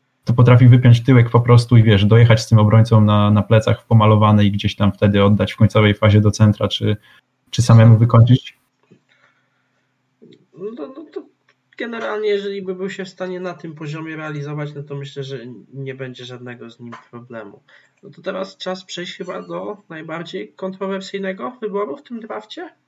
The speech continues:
Speaker 2: Jalen Smith w Suns.
Speaker 1: Mm, chciałem go w Wizards tak trochę, bo jakby defensywnie, no wiadomo, że Jalen Smith trochę, e, odstaje od takiego archetypu nowoczesnego,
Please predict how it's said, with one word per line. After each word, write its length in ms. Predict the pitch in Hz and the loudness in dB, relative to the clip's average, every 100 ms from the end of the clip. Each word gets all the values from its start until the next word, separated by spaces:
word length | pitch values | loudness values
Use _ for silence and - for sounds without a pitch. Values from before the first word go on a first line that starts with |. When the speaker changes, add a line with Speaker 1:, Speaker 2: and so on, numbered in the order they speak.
| 143 160 | -14 -12
Speaker 2:
Jalen 320 | 165 180 180 | -10 -12 -14
Smith 400 | - 180 208 302 _ _ _ _ | -14 -8 -8 -10 _ _ _ _
w 60 | |
Suns. 520 | - 170 214 247 _ _ _ 123 | -12 -8 -8 -8 _ _ _ 4
Speaker 1:
Mm, 340 | 123 120 107 - _ | 6 6 4 0 _
chciałem 480 | - - 123 127 127 | -4 2 4 6 8
go 100 | 117 | 8
w 100 | 110 | 6
Wizards 500 | 135 104 104 117 - | 4 6 4 2 -2
tak 160 | 131 120 | -2 0
trochę, 420 | 117 - 110 139 - _ - | 2 2 2 2 0 _ -2
bo 460 | 110 110 110 117 - _ _ _ _ _ _ - | 2 4 4 0 -4 _ _ _ _ _ _ 0
jakby 380 | 117 120 123 - _ _ _ _ _ _ - | 4 4 4 -2 _ _ _ _ _ _ 2
defensywnie, 840 | 127 127 135 123 143 135 139 127 | 4 6 4 4 4 4 6 8
no 140 | 123 | 8
wiadomo, 360 | 120 123 123 117 | 6 6 8 6
że 120 | 110 104 | 6 4
Jalen 260 | 107 107 | 4 2
Smith 240 | 101 110 - | 4 0 2
trochę, 640 | 110 - 107 104 107 - - | 0 2 2 4 0 -2 -2
e, 200 | 117 104 | 0 2
odstaje 540 | 120 120 - 110 107 104 | 0 -2 2 4 4 4
od 180 | 101 - | 0 -2
takiego 340 | 123 110 104 | 0 2 2
archetypu 680 | 104 - 117 107 - 107 113 - _ _ _ | 2 0 2 0 2 0 0 -6 _ _ _
nowoczesnego, 960 | 110 107 107 117 110 104 104 104 110 | 0 2 0 2 2 4 4 2 0